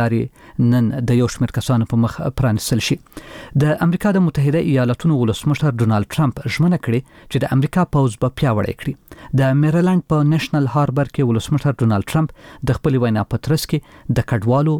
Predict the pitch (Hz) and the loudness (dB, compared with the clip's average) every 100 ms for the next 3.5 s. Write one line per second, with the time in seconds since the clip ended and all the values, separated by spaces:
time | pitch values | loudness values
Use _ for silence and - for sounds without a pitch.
0 | 170 127 113 - 113 123 127 127 147 147 | -2 -2 -2 -2 0 0 0 0 0 0
1 | 147 117 110 - - 101 - 151 185 175 | -2 -2 -2 -2 -4 -2 -2 -2 -2 -4
2 | - - 123 117 117 165 190 185 151 190 | -8 -8 -2 0 2 2 2 0 2 2
3 | 156 107 - 120 | 2 0 0 -2